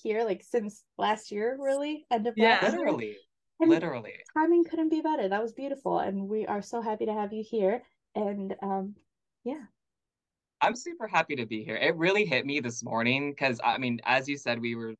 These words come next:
Speaker 3: planning this for the last few months. I remember when you messaged me, I was literally on the treadmill at L A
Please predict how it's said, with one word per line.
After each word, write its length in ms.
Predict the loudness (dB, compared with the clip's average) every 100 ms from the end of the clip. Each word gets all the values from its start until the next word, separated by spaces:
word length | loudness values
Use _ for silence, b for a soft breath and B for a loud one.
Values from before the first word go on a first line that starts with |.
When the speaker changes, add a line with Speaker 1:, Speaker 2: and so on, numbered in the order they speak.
| -6
Speaker 3:
planning 220 | -2 0
this 160 | -2 -4
for 120 | -2
the 40 |
last 240 | 2 2 0
few 120 | -2
months. 200 | 0 0
I 60 | 0
remember 400 | 2 0 0 -2
when 160 | -4
you 100 | -2
messaged 360 | 0 0 -2 -2
me, 140 | 2
I 60 | 4
was 120 | 2
literally 280 | -2 -2 -2
on 180 | 0 0
the 80 | -2
treadmill 400 | -2 0 4 4
at 180 | 4 0
L 140 |
A 80 | -2